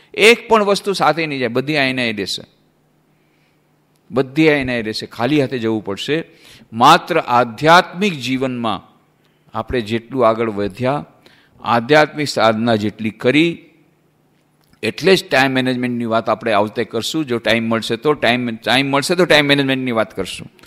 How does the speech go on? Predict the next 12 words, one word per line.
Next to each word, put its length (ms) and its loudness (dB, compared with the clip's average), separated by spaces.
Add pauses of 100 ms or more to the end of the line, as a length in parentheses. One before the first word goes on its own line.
(760)
એ 100 -8
બહુ 320 10
જરૂરી 380 8
છે, 120 0
ટાઇમ 280 0
મેનેજમેન્ટ. 380 -2
આધ્યાત્મિક 880 4
સાધકો 440 6
માટે 280 4
ટાઇમ 240 0
મેનેજમેન્ટની 540 -4
વાત 220 2